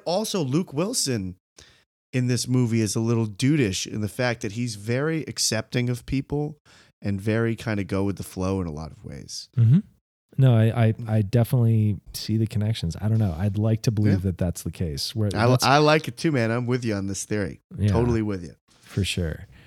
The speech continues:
Speaker 2: Um, but yeah, uh, anyway, we, we've gotten through most of it. Uh,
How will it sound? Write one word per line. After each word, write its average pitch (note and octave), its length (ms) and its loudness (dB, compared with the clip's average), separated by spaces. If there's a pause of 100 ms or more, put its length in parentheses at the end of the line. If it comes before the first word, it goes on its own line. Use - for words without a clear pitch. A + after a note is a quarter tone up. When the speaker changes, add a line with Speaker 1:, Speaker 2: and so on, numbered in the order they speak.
(400)
Speaker 2:
Um, F#2 580 2 (100)
but E3+ 100 8
yeah, G3+ 400 4
uh, C#3 260 2 (400)
anyway, A2 380 4
we, A2 220 6
we've G#2+ 220 4
gotten B2 400 4
through A#2+ 220 2
most A2 260 4
of A2 60 -2
it. A2 120 2
Uh, F2 120 -10